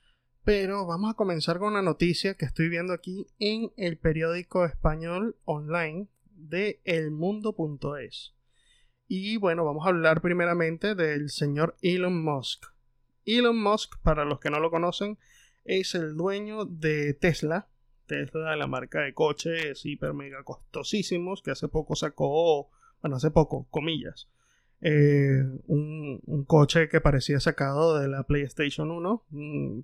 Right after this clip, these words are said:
poligonal por todos lados. Bueno, este señor que también además es el, es el dueño también de una empresa que se dedica a enviar satélites y, y naves espaciales, eh, SpaceX.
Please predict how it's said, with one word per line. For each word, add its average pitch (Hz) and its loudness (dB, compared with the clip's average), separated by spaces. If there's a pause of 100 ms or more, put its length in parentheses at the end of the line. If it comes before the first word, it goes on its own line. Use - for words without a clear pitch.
poligonal 143 2
por 151 6
todos 147 2
lados. 156 4 (340)
Bueno, 147 -2
este 202 -2
señor 196 -2
que 170 -2
también 135 -4
además 160 -2
es 147 0
el, 151 -4
es 143 -6
el 156 -6
dueño 151 -2
también 135 -4
de 143 -6
una 147 -4
empresa 143 0
que 147 -6
se 151 -4
dedica 135 -2
a 151 0
enviar 135 -4
satélites 147 -2
y, 143 -6 (540)
y 156 4
naves 143 4
espaciales, 151 0
eh, 139 -6
SpaceX. - -6